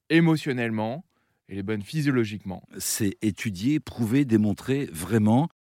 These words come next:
Speaker 2: La place de la nature ou de la lumière naturelle au travers de ma fenêtre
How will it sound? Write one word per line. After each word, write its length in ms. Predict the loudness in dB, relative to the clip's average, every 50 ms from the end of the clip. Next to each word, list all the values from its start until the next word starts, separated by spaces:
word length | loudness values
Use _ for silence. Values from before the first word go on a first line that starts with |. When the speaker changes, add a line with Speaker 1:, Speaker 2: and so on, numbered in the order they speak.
| _ _
Speaker 2:
La 120 | -4 -4
place 220 | -2 0 0 2 2
de 60 | 2
la 100 | 2 4
nature 360 | 2 2 0 0 -2 -2 -2 -2 -6 -8 -2
ou 100 | -2 0
de 60 | 2
la 80 | 4 2
lumière 400 | 4 4 4 6 6 6 6 4
naturelle 520 | 4 2 2 0 0 0 2 2 2 2 0
au 80 | -2 -6
travers 300 | -4 -4 -2 -2 0 0
de 80 | 0
ma 100 | 0 -2
fenêtre 400 | -2 0 0 0 0 0 -2 -6